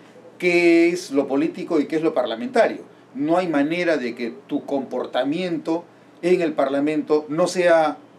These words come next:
pa-, eh, ni parlamentario ni no político. En muchos casos se tiende a entender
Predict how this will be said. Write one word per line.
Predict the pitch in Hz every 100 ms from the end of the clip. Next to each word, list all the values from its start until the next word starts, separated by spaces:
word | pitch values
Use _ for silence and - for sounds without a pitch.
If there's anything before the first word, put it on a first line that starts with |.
| -
pa-, | 143 143
eh, | 143 131
ni | 127 156
parlamentario | 156 139 139 131 185 208 220 185
ni | 143 127 123
no | 151 175
político. | 170 185 - 120 110 -
En | 147 139
muchos | 170 175 170
casos | 175 165 170 - - -
se | - 143
tiende | - 190 196 175 156 135
a | 127 143
entender | 135 147 147 147 170 175